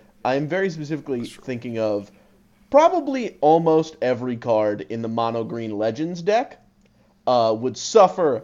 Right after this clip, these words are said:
Speaker 1: mightily under this. Those are not very good cards. Kolvori, God of Kinship, boils down to, if you control a bunch of legendary creatures, get plus four, plus two, and tap it, and two, look at the top six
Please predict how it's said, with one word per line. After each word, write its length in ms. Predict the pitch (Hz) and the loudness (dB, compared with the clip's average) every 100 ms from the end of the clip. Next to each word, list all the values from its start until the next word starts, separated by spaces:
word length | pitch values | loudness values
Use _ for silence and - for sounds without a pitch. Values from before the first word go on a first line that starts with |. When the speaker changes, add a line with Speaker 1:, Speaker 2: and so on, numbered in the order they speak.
| - | -10
Speaker 1:
mightily 600 | 120 139 151 117 101 101 | -2 4 4 4 -6 -8
under 240 | 65 101 78 | -8 -8 -10
this. 340 | - - - _ _ _ _ _ | -10 -14 -20 _ _ _ _ _
Those 160 | 214 | -2
are 80 | 240 | -2
not 240 | 240 240 220 | 2 0 2
very 240 | 240 233 | 2 2
good 360 | 165 170 190 156 | 0 -2 -4 0
cards. 500 | 147 135 - - - _ | 4 4 4 -8 -20 _
Kolvori, 400 | - 190 269 311 | -6 0 0 2
God 220 | 220 208 196 | 2 2 0
of 120 | 151 | -4
Kinship, 520 | 165 156 - 123 - _ _ | -4 -4 -4 -6 -10 _ _
boils 480 | 123 151 165 165 151 | -6 -2 2 0 0
down 320 | 156 147 139 | 0 0 -2
to, 340 | 139 139 120 110 _ | -4 -4 -4 -8 _
if 120 | 147 | -8
you 80 | 151 | -6
control 380 | 175 175 220 226 | -8 -2 2 2
a 40 | |
bunch 240 | 185 190 190 | 0 -2 -2
of 100 | 156 | -2
legendary 420 | 160 147 143 135 | -4 -2 -4 -4
creatures, 420 | 214 190 196 185 135 | -8 -6 -8 -8 -8
get 160 | 127 | -6
plus 140 | 123 110 | -6 -10
four, 180 | 127 120 | -8 -10
plus 220 | 107 123 | -10 -12
two, 300 | - 208 202 196 _ _ _ | -8 -6 -8 -12 _ _ _
and 340 | 185 196 180 - - - - _ _ _ _ _ _ _ _ _ - | -2 0 -2 -8 -20 -20 -20 _ _ _ _ _ _ _ _ _ 0
tap 240 | 180 165 | 2 2
it, 140 | 196 | 0
and 140 | 113 113 | -6 -8
two, 360 | - 185 175 170 _ _ _ _ | -6 -6 -6 -12 _ _ _ _
look 120 | 147 143 | -6 -6
at 40 | |
the 60 | 123 | -4
top 220 | 139 113 | -4 -4
six 380 | - 117 - - | -6 -10 -12 -20